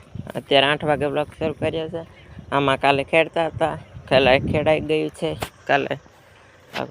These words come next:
ખેતર ખેડાઈ ગયું છે. અત્યારે આપણે જવાનું છે ઓલી વાડીએ માંડવી વાવવા, ત્યાં કોરવાણ પાઈ દીધું હતું. અને અત્યારે આપણે જવાનું છે માંડવી વાવવા. અત્યારમાં માંડવી વાવવા આવે છે ટ્રેક્ટર. ઓલી વાડીએ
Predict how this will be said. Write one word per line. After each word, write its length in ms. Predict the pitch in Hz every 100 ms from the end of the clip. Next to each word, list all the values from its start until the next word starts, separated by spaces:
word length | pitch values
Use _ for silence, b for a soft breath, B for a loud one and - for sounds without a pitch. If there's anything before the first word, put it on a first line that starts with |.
| -
ખેતર 260 | 143 139 135
ખેડાઈ 300 | 151 143 147 139
ગયું 220 | 139 139
છે. 100 | 143 151 - - - - - - - - - - - -
અત્યારે 400 | 147 - 156 147
આપણે 260 | 147 160 151
જવાનું 320 | 151 143 151
છે 80 | 147
ઓલી 260 | 151 143 143
વાડીએ 320 | 151 139 147
માંડવી 300 | 160 165 170 170
વાવવા, 260 | 165 170 170 - -
ત્યાં 320 | 139 131 131 127
કોરવાણ 380 | 147 143 139 139
પાઈ 220 | 147 151
દીધું 320 | 151 160 156
હતું. 240 | - 156 151 - - - - -
અને 120 | 127 135
અત્યારે 300 | - 139 135
આપણે 220 | 135 135
જવાનું 280 | 139 135 135
છે 160 | 139 143
માંડવી 320 | 143 147 151 147
વાવવા. 260 | 156 160 139
અત્યારમાં 440 | - 135 131 123 139
માંડવી 280 | 139 131 131
વાવવા 200 | 131 127 135
આવે 140 | 147 -
છે 80 | 147
ટ્રેક્ટર. 720 | 147 - _ 139 139 - 139 139 _ B B B B -
ઓલી 280 | 131 131 139
વાડીએ 380 | 131 131 135